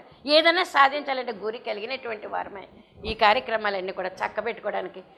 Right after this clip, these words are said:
ప్రభు యందు గురి కలిగి ఉండాలి, ప్రార్థన యందు గురి కలిగి ఉండాలి. మరి మోషే తల్లి గురి కలిగింది, ఆ సమూయేలు గారి తల్లి గురి కలిగినటువంటి ప్రార్థన చేశారు, నెరవేర్పులు పొందారు. అట్టి నెరవేర్పు పొందడానికి దేవుడు మనకి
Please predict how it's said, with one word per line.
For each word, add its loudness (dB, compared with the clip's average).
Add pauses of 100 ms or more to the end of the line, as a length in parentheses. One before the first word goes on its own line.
(160)
ప్రభు 10
యందు 4
గురి 0
కలిగి -2
ఉండాలి, -8 (320)
ప్రార్థన 8
యందు 2
గురి 0
కలిగి -2
ఉండాలి. -4 (300)
మరి 2 (100)
మోషే 8
తల్లి 4
గురి -2
కలిగింది, -4 (340)
ఆ 2
సమూయేలు 4
గారి 4
తల్లి -4
గురి -4
కలిగినటువంటి -4
ప్రార్థన -2 (100)
చేశారు, -10 (340)
నెరవేర్పులు 4
పొందారు. 0 (240)
అట్టి 4
నెరవేర్పు 6
పొందడానికి 2
దేవుడు -2
మనకి -4